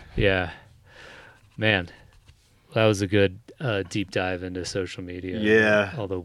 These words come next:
Speaker 1: weird things it does to our brain.
Speaker 2: I know. And then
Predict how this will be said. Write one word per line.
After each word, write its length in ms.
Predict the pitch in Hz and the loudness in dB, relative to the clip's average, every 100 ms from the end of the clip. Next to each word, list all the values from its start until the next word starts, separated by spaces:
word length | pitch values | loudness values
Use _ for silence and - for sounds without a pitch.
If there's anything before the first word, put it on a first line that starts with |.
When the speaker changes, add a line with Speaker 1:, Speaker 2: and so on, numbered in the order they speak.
| 120 | -10
Speaker 1:
weird 400 | 147 98 92 92 | -8 -6 -6 -4
things 260 | 104 95 | -6 -4
it 100 | 92 | -6
does 240 | 85 92 90 | -6 -8 -4
to 80 | 95 | -4
our 140 | 90 | -4
brain. 420 | 87 92 92 92 - _ - - | -6 -4 -4 -6 -10 _ -16 -4
Speaker 2:
I 100 | 113 | 2
know. 260 | 123 117 | 6 6
And 80 | 101 | 4
then 260 | 110 107 | 2 0